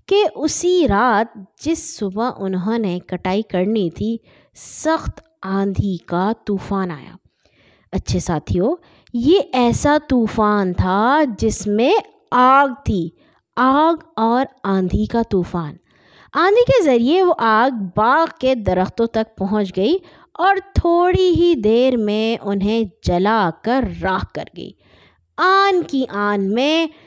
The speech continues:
سارا باغ جل کر راکھ کا ڈھیر بن گیا۔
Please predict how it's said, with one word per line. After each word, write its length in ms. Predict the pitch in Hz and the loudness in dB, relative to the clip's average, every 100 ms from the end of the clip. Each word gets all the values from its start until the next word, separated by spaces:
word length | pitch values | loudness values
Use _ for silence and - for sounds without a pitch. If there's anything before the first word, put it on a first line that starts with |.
| _ | _
سارا 840 | - - 370 381 381 381 359 320 254 | -16 -4 0 4 4 4 4 4 2
باغ 600 | 185 208 294 311 254 202 | -2 0 4 4 2 0
جل 320 | 180 196 190 | -2 -2 -2
کر 220 | 226 285 190 | -2 0 2
راکھ 340 | 180 196 - | 0 0 -2
کا 140 | 320 330 | -2 -2
ڈھیر 380 | 202 214 247 | 0 2 2
بن 240 | 214 170 165 | 2 -4 -6
گیا۔ 140 | 143 | -10